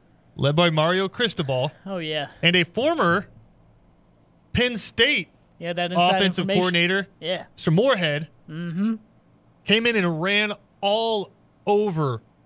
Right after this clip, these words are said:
Speaker 1: Ohio State. And a lot of people were kinda surprised by this. I was not one of them because I remember Moorhead back at Penn State, and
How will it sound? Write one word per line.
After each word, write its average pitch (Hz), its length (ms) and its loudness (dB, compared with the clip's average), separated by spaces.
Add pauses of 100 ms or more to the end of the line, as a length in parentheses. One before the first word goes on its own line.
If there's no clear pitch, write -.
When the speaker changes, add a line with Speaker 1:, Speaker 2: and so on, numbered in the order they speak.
(120)
Speaker 1:
Ohio 170 520 2
State. 175 420 -2
And 160 320 0 (180)
a 160 120 2
lot 220 180 2
of 285 80 -4
people 233 220 -6
were 160 100 -4
kinda 180 240 -2
surprised 147 500 -2
by 170 160 0
this. 180 280 -4 (280)
I 139 120 0
was 165 200 0
not 143 240 2
one 135 200 0
of 165 120 -2
them 190 200 0
because 147 280 0
I 147 380 2
remember 143 420 0 (120)
Moorhead 143 400 0
back 147 260 0
at 135 160 -8
Penn 156 180 -2
State, 175 360 0
and 135 280 -2